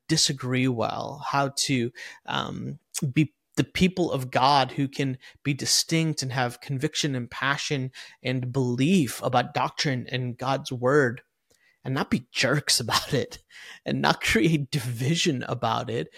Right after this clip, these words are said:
is to be able to categorize our places of disagreement theologically and triage them to know what are things that actually place us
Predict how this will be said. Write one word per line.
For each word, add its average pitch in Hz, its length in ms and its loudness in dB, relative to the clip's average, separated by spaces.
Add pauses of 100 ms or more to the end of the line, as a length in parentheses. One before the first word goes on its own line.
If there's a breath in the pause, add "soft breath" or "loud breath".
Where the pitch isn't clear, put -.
(220 loud breath)
is 151 360 2 (640)
to 151 100 -4
be 170 140 6
able 185 160 2
to - 120 -8
categorize 147 1040 0
our 131 340 4 (480 loud breath)
places 165 680 2
of 143 80 0
disagreement 123 760 -2 (340 loud breath)
theologically 151 920 2
and 131 100 -4
triage 139 640 2
them 127 180 -6
to - 160 -6
know 139 460 0 (240 loud breath)
what 165 140 0
are 285 100 0
things 160 420 -2 (120)
that 123 300 2
actually 147 580 0 (140)
place 160 460 -2
us 135 160 -2